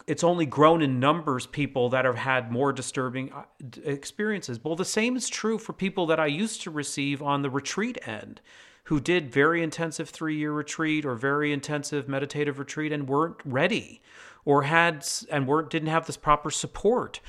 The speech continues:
or couldn't actually make an integration back into society. One thing, as a pilgrimage leader, I lead pilgrimages, I give a lot of orientation for a departure,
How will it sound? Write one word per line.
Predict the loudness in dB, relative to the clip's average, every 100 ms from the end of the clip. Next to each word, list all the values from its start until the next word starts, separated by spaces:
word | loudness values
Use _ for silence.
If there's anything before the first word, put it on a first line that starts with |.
| -20 -20 -2
or | 2 2
couldn't | 6 8 8 6 4
actually | 2 2 -2 0
make | 4 4 4 0
an | -2
integration | -2 -2 0 0 0 -4
back | 0 2 2
into | -2 -6
society. | -6 -4 -2 0 -2 -4
One | -2 -2 -2
thing, | -2 0 -2 -2
as | -4 -4
a |
pilgrimage | -2 0 2 0 -4 -2
leader, | -2 0 0 0
I |
lead | -2 -2 -4
pilgrimages, | 0 0 0 -4 -4 -6 -6 -12 -20 -20 -20 _ -2
I | 2
give | 4 4
a |
lot | 4 6 8 8
of | 6
orientation | 4 6 4 2 0 0 -2 -2
for | 2 2
a | 2
departure, | 0 4 4 4 -4 -4